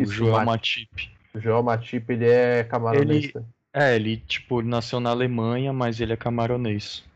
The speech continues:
Speaker 1: Sim. É, então, o Joel Matip, o Joe Gomes também. O Joe Gomes acho que é reserva, ele é camaronês.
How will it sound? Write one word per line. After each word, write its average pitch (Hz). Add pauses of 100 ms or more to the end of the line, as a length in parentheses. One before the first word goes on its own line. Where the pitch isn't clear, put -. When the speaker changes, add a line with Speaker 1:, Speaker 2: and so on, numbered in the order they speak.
(640)
Speaker 1:
Sim. 101 (680)
É, 95
então, 95
o 92
Joel 101
Matip, 104
o 123
Joe 175
Gomes 127
também. 101
O 98
Joe 113
Gomes 117
acho 117
que -
é -
reserva, 110
ele 117
é -
camaronês. 113